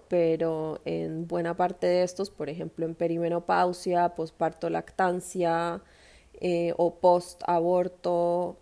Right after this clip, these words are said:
post-menarquia o primera menstruación, pues igual hagas lo que hagas, probablemente el ciclo se va a tomar el tiempo que se vaya a tomar en regularizarse, eh, porque así es como funciona. Así que primero,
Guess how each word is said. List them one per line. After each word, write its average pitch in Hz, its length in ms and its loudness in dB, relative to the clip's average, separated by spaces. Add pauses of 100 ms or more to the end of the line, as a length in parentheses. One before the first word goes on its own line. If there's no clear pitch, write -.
(120)
post-menarquia 180 1600 0
o 165 140 2
primera 165 360 -2
menstruación, 180 760 -4
pues 170 280 -8
igual 170 640 4
hagas 175 320 2
lo 185 160 -2
que 180 240 2
hagas, 175 560 6
probablemente 175 800 2
el 180 100 -2
ciclo 175 580 0
se 196 140 -4
va 165 100 4
a 165 80 -4
tomar 165 240 -2
el 180 140 -4
tiempo 180 300 -6
que 175 100 -8
se - 320 -6
vaya 170 400 0
a - 40 -2
tomar 170 480 2
en 180 140 2
regularizarse, 170 1080 0 (580)
eh, 175 240 2
porque 175 580 0
así - 240 -10
es 156 80 -10
como 160 180 0
funciona. - 640 2 (100)
Así 180 300 0
que 185 220 6
primero, 208 640 4